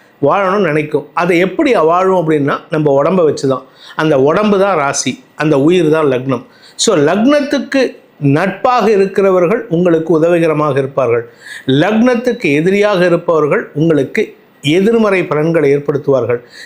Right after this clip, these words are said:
சில பேரை பார்த்த உடனே ரொம்ப பிடிக்கும், இவங்க, இவங்க கூட நம்ம வந்து ஃப்ரெண்ட்ஷிப் வச்சுக்கணும். சில பேர்த்த பார்த்தா இவங்களை வந்து எப்படியாவது நம்ம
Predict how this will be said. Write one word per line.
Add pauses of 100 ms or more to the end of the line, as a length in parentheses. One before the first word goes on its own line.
(120)
சில
பேரை
பார்த்த
உடனே
ரொம்ப
பிடிக்கும், (160)
இவங்க, (180)
இவங்க
கூட
நம்ம
வந்து
ஃப்ரெண்ட்ஷிப்
வச்சுக்கணும். (380)
சில
பேர்த்த
பார்த்தா
இவங்களை
வந்து
எப்படியாவது (240)
நம்ம